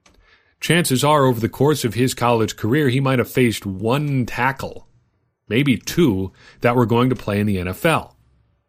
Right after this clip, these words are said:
It's hard to get a good read on guys for that reason. There's a big difference between the guys on the edge who are physically capable of playing in the N F L and their competition.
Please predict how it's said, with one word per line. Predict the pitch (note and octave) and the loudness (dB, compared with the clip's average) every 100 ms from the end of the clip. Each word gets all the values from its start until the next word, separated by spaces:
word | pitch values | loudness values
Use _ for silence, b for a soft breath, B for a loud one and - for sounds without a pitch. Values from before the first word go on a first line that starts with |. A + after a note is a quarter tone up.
| _ _ _ _ _ _ _ _ _ _ _ _ _ _ | _ _ _ _ _ _ _ _ _ _ _ _ _ _
It's | C3+ - | 0 0
hard | - C3 D3+ C#3 | 0 2 4 2
to | B2+ | 0
get | B2+ B2 | 2 0
a | |
good | G#2+ A2+ A#2 | 2 0 2
read | G2+ A#2+ D3 A#2+ G2 | 0 0 0 0 -2
on | G2 F#2+ | -6 -6
guys | F#2 E2+ F2+ G2+ | -6 -6 -6 -6
for | - G2 | -4 -4
that | F#2+ G2+ A2 | -4 -4 0
reason. | E3 D3+ - - b b b b b b b b | 0 0 -4 -14 b b b b b b b b
There's | A2 A2 | 0 0
a | A2 | 0
big | F2+ B2 B2 G#2+ | 2 2 2 0
difference | C3+ C#3 C3+ A2+ A#2+ - - | 0 0 0 0 -2 -6 -6
between | A#2+ A2 A#2 | -6 -2 -2
the | A2 | 0
guys | G#2 G#2 A2+ A#2+ A2 - - | 0 0 2 0 -2 -6 -4
on | A2 | -2
the | G#2+ G2+ | 0 2
edge | B2+ C3+ A#2 | 2 2 -2
who | A#2+ | -2
are | G#2+ | -2
physically | G2 B2+ A#2 A#2 A2 | 0 0 0 -2 -6
capable | G2+ B2+ B2 G#2 G#2 G#2 | -2 -2 -2 -2 -2 -2
of | - | -2
playing | A2+ G#2 | -4 -2
in | G2 | -4
the | F#2+ | -4
N | F#2 | -8
F | F2+ - | -8 -4
L | D3 G2+ G2+ - b b b b b - | -2 0 -2 -4 b b b b b -4
and | A#2+ B2 | 0 2
their | A#2 G#2+ | 2 0
competition. | - A2 G2 F#2+ E3 D#3+ - F2 | 0 -2 -2 -4 0 0 -2 -12